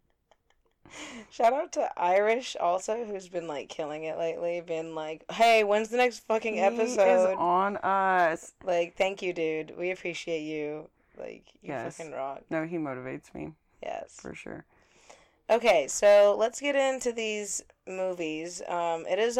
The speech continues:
Speaker 1: Foreign Film Week, and we watched, um, two really good ones. Uh, we watched Train to Busan and, uh, Good Night Mommy. Um,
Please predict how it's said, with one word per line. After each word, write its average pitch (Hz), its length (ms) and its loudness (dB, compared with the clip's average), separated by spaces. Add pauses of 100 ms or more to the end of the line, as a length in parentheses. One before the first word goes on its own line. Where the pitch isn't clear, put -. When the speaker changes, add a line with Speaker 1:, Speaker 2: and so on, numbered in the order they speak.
(100)
Speaker 1:
Foreign 214 520 2
Film 226 720 0
Week, 262 520 -6 (160)
and 196 600 0 (200)
we 214 480 -6
watched, 202 640 2 (480)
um, 165 500 -6 (460)
two 214 240 -8
really 208 280 2
good 185 180 0
ones. 139 460 -8 (100)
Uh, 156 340 -2
we 160 80 -6
watched - 340 -4
Train 180 300 -6
to 190 80 -6
Busan 170 760 -6 (340)
and, 156 640 -8
uh, 147 460 -6 (120)
Good 175 200 -2
Night 175 200 -6
Mommy. 127 520 -10 (160)
Um, 139 460 -12